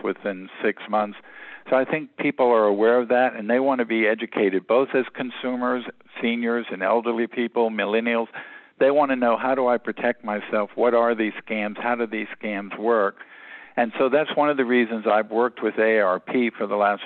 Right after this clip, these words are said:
five years. They have thirty-eight million members, and basically I try to help educate those people about these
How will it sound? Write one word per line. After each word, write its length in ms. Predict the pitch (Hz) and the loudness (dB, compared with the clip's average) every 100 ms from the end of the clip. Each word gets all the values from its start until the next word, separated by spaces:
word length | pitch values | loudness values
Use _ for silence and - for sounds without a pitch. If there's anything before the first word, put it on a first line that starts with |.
| - | -4
five 300 | 107 101 101 | -2 -4 -4
years. 300 | 101 101 98 - - - - - - | -2 -2 -4 -14 -20 -20 -20 -20 -4
They 200 | 131 156 | 0 2
have 180 | 147 - | 0 0
thirty-eight 460 | 135 131 127 117 107 | 0 2 4 2 0
million 500 | 107 117 117 110 107 | 0 0 2 -2 -2
members, 440 | 107 110 117 127 117 - | -2 0 0 -2 -4 -8
and 160 | 110 104 | -6 0
basically 640 | 127 127 135 113 113 113 | 0 0 -6 -2 -2 0
I 220 | 104 117 | 0 -2
try 300 | 117 127 117 | -2 -2 0
to 100 | 113 | 0
help 300 | 120 120 - | 2 0 2
educate 560 | 113 120 131 - 104 - | 0 0 -2 0 0 0
those 200 | 101 101 - | -2 -2 -4
people 440 | 107 95 107 110 - - - - | -6 0 0 0 -4 -20 -14 -4
about 380 | 113 147 151 - | 0 2 0 0
these 160 | 127 | -2